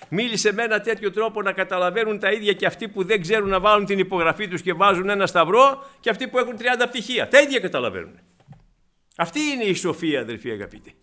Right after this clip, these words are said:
Και έτσι να μιλάμε κι εμείς όλοι όσοι είναι κάτω να καταλαβαίνουν τι άκουσαν σήμερα. Αμήν. Ευχαριστούμε τον Θεό. «Βόσκε», λέει, «τα αρνία μου, δώσ' τους το λογικό άδολο γάλα». Ευχαριστούμε τον Θεό.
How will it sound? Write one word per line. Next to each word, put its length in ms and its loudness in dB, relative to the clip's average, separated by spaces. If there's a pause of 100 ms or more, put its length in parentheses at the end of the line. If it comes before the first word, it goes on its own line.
(600)
Και 80 -4
έτσι 180 0
να 120 -2
μιλάμε 380 -2
κι 100 -6
εμείς 280 -6
όλοι 480 6
όσοι 460 0
είναι 360 -2 (380)
κάτω 360 0
να 100 0
καταλαβαίνουν 760 -2
τι 160 -4
άκουσαν 420 -4
σήμερα. 460 -10
Αμήν. 360 -2 (240)
Ευχαριστούμε 480 -4
τον 140 -14
Θεό. 140 -20 (720)
«Βόσκε», 500 -4
λέει, 180 -2
«τα 140 -10
αρνία 360 -8
μου, 100 -10
δώσ' 260 -4
τους 200 -10 (260)
το 100 -4
λογικό 480 -4
άδολο 400 -2
γάλα». 400 -8 (800)
Ευχαριστούμε 540 -2
τον 160 -8
Θεό. 300 -6